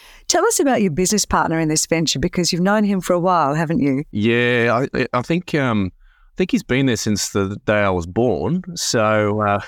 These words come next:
Speaker 2: yeah, no, th-, it's good to have, uh, the old man on, on,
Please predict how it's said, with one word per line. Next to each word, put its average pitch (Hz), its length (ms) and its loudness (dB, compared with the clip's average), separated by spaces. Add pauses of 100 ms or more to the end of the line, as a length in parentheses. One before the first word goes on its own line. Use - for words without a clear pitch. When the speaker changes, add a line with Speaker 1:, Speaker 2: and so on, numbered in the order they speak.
(600)
Speaker 2:
yeah, 117 180 -2
no, 123 240 0
th-, 131 160 0
it's 127 180 -2
good 143 160 -2
to 131 80 0
have, 107 380 0
uh, 101 260 2
the 101 160 2
old 101 160 2
man 107 240 2
on, 104 220 2
on, 101 320 -2